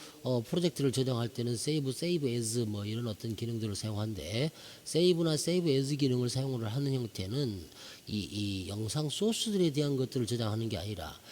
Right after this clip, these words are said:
이 프로젝트의 그런 어떤 기준 골격만 저장하는 형태라고 생각하시면 됩니다. 그래서 영상 소스 위치가 정확하게 지정되지 않아버리면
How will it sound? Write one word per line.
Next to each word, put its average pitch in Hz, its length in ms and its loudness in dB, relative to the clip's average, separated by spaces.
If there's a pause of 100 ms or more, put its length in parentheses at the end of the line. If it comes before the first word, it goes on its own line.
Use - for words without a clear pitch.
(220)
이 104 160 0
프로젝트의 156 800 0
그런 110 220 0
어떤 95 320 -4
기준 110 300 -2
골격만 143 600 2
저장하는 110 420 6
형태라고 92 380 0
생각하시면 101 520 -4
됩니다. 92 400 -12 (540)
그래서 98 240 -2
영상 135 360 2
소스 151 360 -4
위치가 127 600 2
정확하게 117 520 4
지정되지 113 500 2
않아버리면 101 760 -2